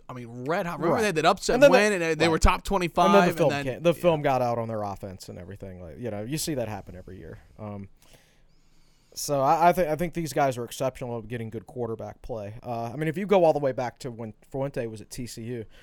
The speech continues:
Speaker 2: the quarterback who replaced Andy Dalton, who came after Andy, Andy Dalton, I forget his name, but Fuente was offensive coordinator for one more year there.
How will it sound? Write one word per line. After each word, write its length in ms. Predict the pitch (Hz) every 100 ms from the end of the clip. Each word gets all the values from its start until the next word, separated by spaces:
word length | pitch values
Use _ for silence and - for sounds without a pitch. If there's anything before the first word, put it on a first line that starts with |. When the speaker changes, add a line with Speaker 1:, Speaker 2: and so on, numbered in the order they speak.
| - - -
Speaker 2:
the 100 | 120
quarterback 540 | 175 180 170 160 -
who 100 | 147 123
replaced 840 | 107 - 147 139 127 - - - - - _ _ _ -
Andy 300 | 139 131 113
Dalton, 440 | 127 107 101 95
who 80 | 110
came 240 | 135 113
after 320 | 113 120 117
Andy, 260 | 117 113 110 -
Andy 220 | 113 107
Dalton, 300 | 104 95 101
I 60 |
forget 320 | 101 107 113 104
his 180 | 101
name, 300 | 104 101 123 - _ _ _ _ _ -
but 280 | 110 - -
Fuente 360 | 147 180 180
was 100 | 147
offensive 400 | 135 131 131 120
coordinator 400 | - 127 127 117
for 180 | - 117
one 300 | 107 120 117
more 240 | 113 107
year 340 | 104 107 101 95
there. 340 | 95 76 -